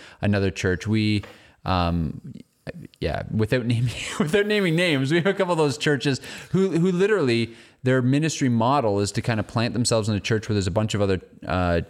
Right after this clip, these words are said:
a, a city where there's a bunch of other churches and kind of pull all of the, um, productive members of those churches into,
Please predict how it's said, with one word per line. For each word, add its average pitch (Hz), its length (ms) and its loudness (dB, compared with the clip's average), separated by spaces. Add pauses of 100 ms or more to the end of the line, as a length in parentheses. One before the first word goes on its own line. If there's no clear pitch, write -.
(140)
a, 87 160 0
a 92 100 0
city 107 260 0
where 98 140 0
there's 95 140 0
a 101 40 0
bunch 101 200 -2
of 95 80 -2
other 90 160 0
churches 107 360 -2
and 78 140 -2
kind 98 140 0
of 90 100 -2 (460)
pull 120 680 2
all 101 300 2
of 95 200 -2
the, 90 540 2
um, 90 300 0
productive 98 480 -2
members 98 400 0
of 90 80 -4
those 87 180 -2
churches 90 440 -4
into, 101 680 0